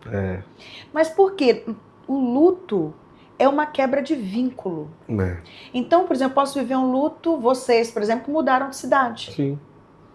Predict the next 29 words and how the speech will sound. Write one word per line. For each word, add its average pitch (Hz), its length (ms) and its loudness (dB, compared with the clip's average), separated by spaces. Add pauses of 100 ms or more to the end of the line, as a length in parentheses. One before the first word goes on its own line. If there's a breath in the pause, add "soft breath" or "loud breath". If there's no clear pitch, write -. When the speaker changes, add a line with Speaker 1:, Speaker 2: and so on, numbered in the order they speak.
(280)
Speaker 2:
É - 80 -2
um 330 100 4
luto. 392 380 8
Speaker 1:
Eu 104 60 -6
tô... - 160 -4
eu 76 300 0
ia 101 60 2
falar 101 280 4
também 104 420 0
sobre 98 300 -4
a - 20 0
questão 101 400 -2
do 92 120 -4
luto. 104 520 -2 (640 loud breath)
É... 95 640 2 (540)
às 95 180 -10
vezes 104 340 -4
um 107 140 -8
pai 123 320 -2
e 120 40 -6
uma 113 140 -6
mãe 107 260 -6
que 113 160 -6
descobre 107 640 -4
que 104 140 -12
o 101 40 -6
filho 104 380 -6
tem 104 280 -6
uma, 98 560 -4